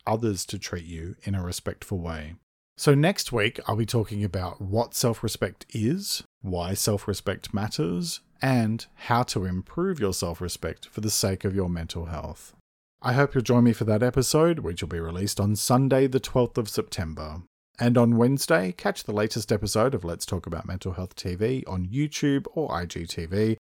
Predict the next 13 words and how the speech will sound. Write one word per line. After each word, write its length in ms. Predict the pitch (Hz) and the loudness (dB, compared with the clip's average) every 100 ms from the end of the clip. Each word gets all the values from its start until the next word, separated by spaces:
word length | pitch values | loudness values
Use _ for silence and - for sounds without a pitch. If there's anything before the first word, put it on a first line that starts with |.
| _ | _
or 280 | 120 117 151 | 4 4 4
head 200 | 151 139 | 2 2
to 80 | 208 | 2
lets 240 | - - | 2 2
talk 160 | 139 110 | 0 2
about 180 | 101 | 2
mental 260 | 92 90 90 | 0 -4 -4
health 220 | 87 90 | -4 -4
dot 180 | - - | -6 -6
com 240 | - 87 | -4 -4
dot 180 | 87 - - | -4 -6 -6
A 120 | 87 | -6
U, 340 | 90 135 135 | 0 4 4